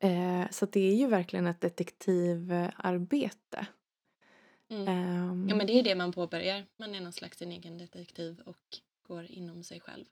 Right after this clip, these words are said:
Speaker 2: liksom.
Speaker 1: Ja. Verkligen. Kan inte du berätta om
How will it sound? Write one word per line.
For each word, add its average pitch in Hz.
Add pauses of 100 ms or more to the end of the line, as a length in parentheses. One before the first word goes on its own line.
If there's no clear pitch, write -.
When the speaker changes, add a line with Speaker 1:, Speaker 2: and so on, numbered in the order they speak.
Speaker 2:
liksom. - (120)
Speaker 1:
Ja. 208 (1300)
Verkligen. 214 (460)
Kan 285
inte 302
du 262
berätta 202
om 170